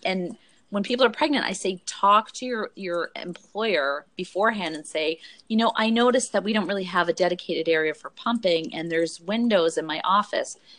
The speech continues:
Can we get some sort of shoji screen or some sort of, like, um, cover up for the windows so that I have a little privacy for pumping? Or can we create a space that's not a bathroom for, for me to pump? Um,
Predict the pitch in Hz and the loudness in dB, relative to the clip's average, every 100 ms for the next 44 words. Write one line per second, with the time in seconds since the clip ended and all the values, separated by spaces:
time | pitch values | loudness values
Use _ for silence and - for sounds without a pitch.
0 | _ - 208 208 240 247 - - 214 208 | _ -4 -2 0 0 0 -2 -2 -4 -4
1 | 185 - - 180 180 180 190 180 - 170 | -6 -8 -2 2 4 2 -2 -4 -6 -4
2 | 170 165 165 139 - 151 151 165 156 151 | -2 0 -2 -4 -4 -6 2 2 2 0
3 | 139 - - - - _ - 147 147 - | -2 -4 -14 -20 -20 _ -2 -2 -2 -6
4 | - 180 185 170 - 180 165 165 160 165 | -2 2 6 6 6 -2 -2 -2 0 2
5 | 156 160 - 156 - 302 160 - - - | 2 2 -4 -4 -4 -4 -4 -8 -8 -10
6 | - 175 190 196 196 196 190 - 180 185 | -6 -4 -2 -4 -8 -4 -4 -2 -2 -2
7 | 175 160 - 190 196 - 220 220 214 175 | 0 -2 0 -4 -4 -2 0 2 2 4
8 | 160 - 262 - 320 359 240 - 156 - | 4 2 -2 0 2 2 4 4 4 2
9 | 147 147 147 151 _ _ _ _ _ - | -6 -6 -8 -14 _ _ _ _ _ -20
10 | - 196 185 - - 175 156 151 - 117 | 0 4 4 4 -4 -4 -2 -6 -6 -8
11 | 104 - _ _ _ _ - 170 151 | -8 -12 _ _ _ _ -2 0 0